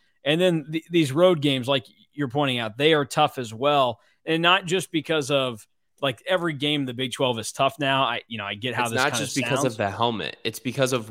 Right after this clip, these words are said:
Speaker 2: where they fall on the schedule. Like,
Speaker 1: Mm-hmm.
Speaker 2: they have to go to Texas, then you come home again, and then you play Baylor. So you're probably playing two of the top three, four teams in the conference in back-to-back weeks. And then you have to go, um, back on the road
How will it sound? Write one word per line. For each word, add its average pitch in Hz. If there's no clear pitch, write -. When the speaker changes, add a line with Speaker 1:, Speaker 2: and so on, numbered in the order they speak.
Speaker 2:
where 120
they 120
fall 113
on 107
the 95
schedule. 104
Like, 127
Speaker 1:
Mm-hmm. 135
Speaker 2:
they 135
have 143
to 147
go 131
to 170
Texas, 127
then 131
you 139
come 131
home 165
again, 143
and 135
then 123
you 127
play 117
Baylor. 95
So -
you're 135
probably 160
playing 135
two 135
of 127
the 120
top 110
three, 120
four 120
teams 110
in 95
the 87
conference 80
in 113
back-to-back 107
weeks. 101
And 127
then 139
you 151
have 143
to 135
go, 107
um, 101
back 147
on 143
the 120
road 98